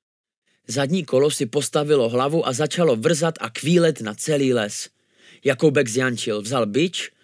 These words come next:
švihl jim do vzduchu nad hlavou a koně se rozběhly kupředu.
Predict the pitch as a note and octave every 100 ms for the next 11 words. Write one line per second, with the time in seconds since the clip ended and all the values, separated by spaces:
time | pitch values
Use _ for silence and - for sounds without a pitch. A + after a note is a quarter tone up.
0 | _ _ _ - - F3+ C#3+ C#3+ A#2 A2+
1 | C3 A2 D3 - A2+ G#2 A2+ B2+ C3+ D#3
2 | D#3+ - - - - - C#3+ C#3+ - A2+
3 | C3 A#2+ B2+ A#2 A#2 G#2 - G2+ F#2+